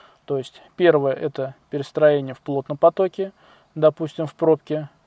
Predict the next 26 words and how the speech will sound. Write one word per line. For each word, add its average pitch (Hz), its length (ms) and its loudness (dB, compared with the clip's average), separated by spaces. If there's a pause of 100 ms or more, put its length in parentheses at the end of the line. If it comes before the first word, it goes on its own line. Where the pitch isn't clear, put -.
(260)
когда 147 360 0
транспорт - 680 -4 (880)
плотно 151 340 0
едет 143 320 -4
друг 151 180 0
к 156 40 -10
другу, 202 420 0 (140)
и 139 100 -6
вам 156 240 4
надо 147 200 2
перестроиться. 143 840 -10 (1800)
Вот. 135 240 -8
И 226 240 -4
второй 160 400 6
вид 151 280 -6 (200)
перестроения — 170 960 0
это 156 200 -6
когда, 147 520 -2 (1080)
ну, 214 120 -10
можно 160 280 -2
его 147 140 -4
сказать, 139 260 -4
скоростное 151 520 -2
перестроение, 165 720 -2
поток 147 420 0
едет 202 380 -4